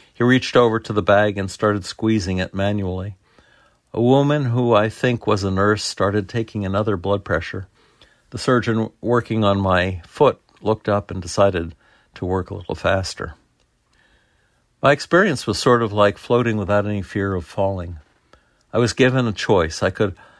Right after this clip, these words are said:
join my relatives who were waiting for me. There would be no more pain.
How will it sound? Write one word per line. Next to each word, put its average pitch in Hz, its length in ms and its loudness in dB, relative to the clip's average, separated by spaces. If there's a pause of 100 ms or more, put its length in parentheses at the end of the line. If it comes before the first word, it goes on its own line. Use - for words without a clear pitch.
join 127 300 2
my 120 100 4
relatives 117 640 0
who 95 80 -8
were 92 180 -4
waiting 107 320 -4
for 113 220 -8
me. 127 220 -8 (640)
There 107 140 -2
would 107 120 0
be 101 140 -2
no 101 220 0
more 107 180 0
pain. 117 540 -4